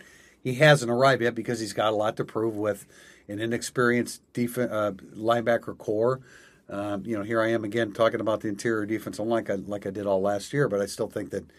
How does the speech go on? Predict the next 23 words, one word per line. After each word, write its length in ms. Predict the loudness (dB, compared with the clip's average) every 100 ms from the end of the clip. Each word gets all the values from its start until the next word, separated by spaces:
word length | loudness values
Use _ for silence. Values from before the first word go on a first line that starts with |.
| -20 -20 -6
and 100 | -2
that 80 |
was 140 | -2 0
with 160 | -2
Tillery 340 | -2 -6 -4 -4
and 100 | -2
Bonner, 320 | -2 -2 -6 -12 -20 -14
I 60 | -8
still 240 | -4 -4
think 300 | -2 -2 0
this 180 | -2 -4
group 240 | -4 -4
has 180 | -2 -4
a 60 | 0
lot 220 | -2 -2
to 60 | -4
prove, 300 | 2 2 4
and 80 |
that's 200 | 0 2
ultimately 480 | 4 4 0 -4 -6
going 260 | -6 -6 -6
to 80 | -4
be 320 | -2 -2